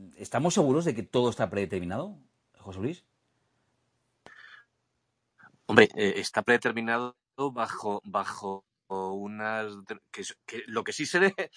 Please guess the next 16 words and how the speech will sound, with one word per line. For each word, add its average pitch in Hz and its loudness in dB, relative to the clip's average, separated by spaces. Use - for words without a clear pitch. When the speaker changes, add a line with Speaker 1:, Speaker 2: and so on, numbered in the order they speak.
Speaker 2:
del 139 -4
mundo 143 -2
del 135 6
algoritmo 151 -2
es 156 -8
que 135 -10
siempre 147 -8
hay 143 -2
alguien 135 -6
detrás 131 -2
que, 117 -8
que 113 -10
es - -12
el 107 -16
que 104 -16
genera, 107 -6